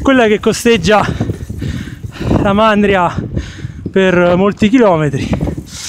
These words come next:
quindi da qua si può scegliere, insomma, di fa-, fa-, fare vari percorsi.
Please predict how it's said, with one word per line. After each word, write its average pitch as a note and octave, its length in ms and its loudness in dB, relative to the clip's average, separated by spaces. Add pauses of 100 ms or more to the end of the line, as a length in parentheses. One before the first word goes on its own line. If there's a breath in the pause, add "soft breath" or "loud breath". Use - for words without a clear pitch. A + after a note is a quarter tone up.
(260 loud breath)
quindi A3+ 280 4
da G3+ 120 4
qua G3+ 320 2 (1080 loud breath)
si - 180 -2
può F#3 440 4 (1300 loud breath)
scegliere, G#3+ 380 2
insomma, G3+ 500 2 (840 loud breath)
di E3+ 380 2 (2500 loud breath)
fa-, G3+ 220 -2
fa-, F#3+ 180 0
fare F#3+ 180 0
vari G3+ 160 2
percorsi. G3+ 680 2